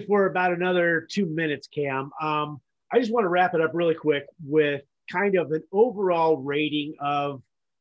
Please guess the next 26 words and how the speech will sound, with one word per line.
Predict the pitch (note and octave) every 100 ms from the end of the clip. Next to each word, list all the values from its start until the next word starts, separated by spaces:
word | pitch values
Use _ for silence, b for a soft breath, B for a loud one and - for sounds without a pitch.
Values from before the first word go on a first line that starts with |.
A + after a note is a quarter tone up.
| _
of, | D3 D3+ - _ D#3+
of | D3 C#3+ C#3+ C3+ A#2+ - C#3+
Dylan | D#3 C#3+
Morris, | C3 C3+ C3+ C3+
kind | - F#3+ A3+
of | E3+
looking | F3 G3+ F#3+ F3
at | D#3+ D#3
his | C3+ D3+ D#3 C#3 -
entire | D3+ - D#3+ E3+ D3+
body | D3+ D3+ D#3 D3+
of | B2+
work, | C#3+ C#3+ - _ _ -
his | C#3 -
ceiling. | - G3 F3 F3 E3 E3 D#3+ b b b _
Um, | F3+ F3+ E3+ D#3+ _ _ _ _ _
Washington's | F3+ G#3 A3+ A3+ A#3 G#3 G#3 -
offense | D#3 E3+ E3+ D#3+ C3+
with | C#3 A#2
John | D#3 D#3+ C#3+
Donovan | C#3+ C#3+ C3+ C3+
is | B2+
predicated | - G#3 G3+ E3 D3+ C#3
on | C#3 C#3
the | C3+ C3 B2 A2
run | B2+ C#3+ D#3+ F3 F3+